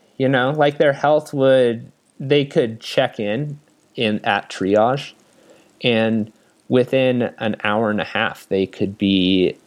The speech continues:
intubated and coding. We didn't have as many cases, but the cases that were coming in were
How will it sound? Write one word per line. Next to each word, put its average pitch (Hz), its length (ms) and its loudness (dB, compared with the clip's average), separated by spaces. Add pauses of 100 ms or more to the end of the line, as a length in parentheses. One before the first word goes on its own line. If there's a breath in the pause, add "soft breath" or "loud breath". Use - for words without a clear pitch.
(260)
intubated 90 880 0
and 82 460 -4
coding. - 420 -2 (680)
We 127 100 2
didn't 147 280 0
have 127 320 -4 (120)
as 110 380 -2
many 113 300 -4
cases, 165 720 0
but 117 240 0
the 110 80 -4
cases 117 520 -4
that 110 160 2
were 101 280 2
coming 170 400 -4
in 170 260 0
were 110 220 2